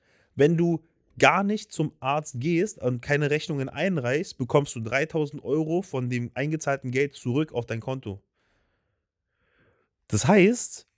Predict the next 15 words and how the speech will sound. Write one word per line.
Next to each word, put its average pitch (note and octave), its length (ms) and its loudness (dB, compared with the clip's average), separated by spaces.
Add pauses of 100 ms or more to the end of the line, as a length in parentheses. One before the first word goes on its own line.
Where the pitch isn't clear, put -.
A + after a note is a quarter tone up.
(240)
wenn C#3 180 8
wir D3 80 6
jetzt C#3+ 160 4
mal C3+ 100 2
sagen, C#3+ 240 6
es B2 120 -4
sind C3+ 180 -2
jetzt B2+ 220 0
zehntausend C#3+ 440 2
Euro C3 400 0
netto C3+ 560 -2 (200)
eingegangen C3 600 2
für A#2+ 140 -4
die A2 80 -2
Krankenkasse. F#2+ 640 -10